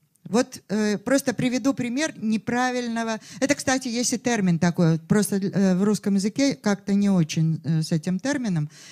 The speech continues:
Иногда это называют, э, модель психики другого человека, и, ну, разные там. Но, э, по-английски это называется theory of mind. И это иногда переводят, и не верьте, это неправильный перевод, как теория ума. Это способность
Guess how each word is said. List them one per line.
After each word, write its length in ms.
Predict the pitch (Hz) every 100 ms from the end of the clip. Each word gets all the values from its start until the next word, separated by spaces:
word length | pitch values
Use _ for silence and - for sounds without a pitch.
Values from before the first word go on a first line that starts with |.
| -
Иногда 400 | 208 208 214 262
это 240 | 247 208
называют, 720 | 196 185 185 185 185 180 175 - - - 160
э, 220 | 185 190 165
модель 460 | 202 202 202 220
психики 540 | 190 - 220 202 180 185
другого 680 | 175 185 180 175 165 165 156
человека, 840 | - 165 170 220 254 254 220 208
и, 220 | 196 170
ну, 240 | 180 240
разные 400 | 220 185 151 139
там. 240 | 135 117 127 - - 190 160
Но, 220 | 226 240
э, 200 | 202 220
по-английски 520 | 240 240 254 233 -
это 200 | 180 185
называется 520 | 190 185 226 247 233
theory 580 | 180 - 240 220 208 202
of 60 | 190
mind. 420 | 196 160 135 131 - _ _ _ -
И 220 | 226 226 220
это 260 | 208 208 226
иногда 380 | 226 220 226
переводят, 600 | 226 233 226 302 240 202
и 60 | 202
не 280 | 190 196 196
верьте, 380 | 185 160 - 143
это 120 | 165
неправильный 400 | 156 175 165 165
перевод, 400 | 180 196 277 - -
как 160 | 202 185
теория 500 | - 214 247 247 196
ума. 260 | 202 208 170
Это 320 | - 262 262
способность 1120 | - - 240 226 294 339 370 202 139 - -